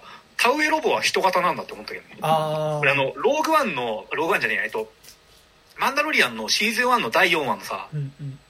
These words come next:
Speaker 1: 七人の侍会でさ、
Speaker 2: うん。
Speaker 1: のあの、あの村もさ、なんか田植えロボがなぜ人型なのかみたいな、なんか高橋良樹さんとか突っ込んでた気がするんだけど。
Speaker 2: はいはいはい。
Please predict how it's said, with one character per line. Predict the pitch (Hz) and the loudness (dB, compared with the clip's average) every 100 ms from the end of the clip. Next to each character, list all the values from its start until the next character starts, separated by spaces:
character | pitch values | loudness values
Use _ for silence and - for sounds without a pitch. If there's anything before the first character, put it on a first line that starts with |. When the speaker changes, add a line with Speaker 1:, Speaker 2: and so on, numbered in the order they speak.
| _ | _
Speaker 1:
七 | - 254 | -10 -6
人 | 240 | -4
の | 127 | -2
侍 | - 131 127 127 | -2 2 2 2
会 | 120 101 | 0 -2
で | 95 | -4
さ、 | - 110 | -10 -10
Speaker 2:
う | |
ん。 | 120 117 | -8 -6
Speaker 1:
の | 110 | -4
あ | |
の、 | 117 123 - _ _ - | -2 -4 -6 _ _ -4
あ | 151 | 0
の | 233 | 2
村 | 240 | 4
も | - | 2
さ、 | - 98 | -2 -6
な | 123 | -6
ん | |
か | - | -4
田 | - 185 | 0 2
植 | 208 | 4
え | |
ロ | 220 | 4
ボ | 185 | 2
が | 110 | 0
な | 147 | 0
ぜ | - | 0
人 | - 120 | -2 -2
型 | 117 | -2
な | 123 | -4
の | 110 | -4
か | - | -8
み | |
た | 107 | -10
い | |
な、 | 101 | -8
な | 117 | -10
ん | |
か | - | -6
高 | - - | 0 0
橋 | 127 | 2
良 | 139 | -2
樹 | - | -2
さ | 110 | -4
ん | |
と | - | -8
か | |
突 | - - | -12 -10
っ | |
込 | 147 | -8
ん | |
で | - | -8
た | - | -8
気 | |
が | 147 | -8
す | - | -8
る | 107 | -8
ん | |
だ | |
け | 143 | -8
ど。 | |
Speaker 2:
は | - | -10
い | |
は | |
い | |
は | |
い。 | - | -12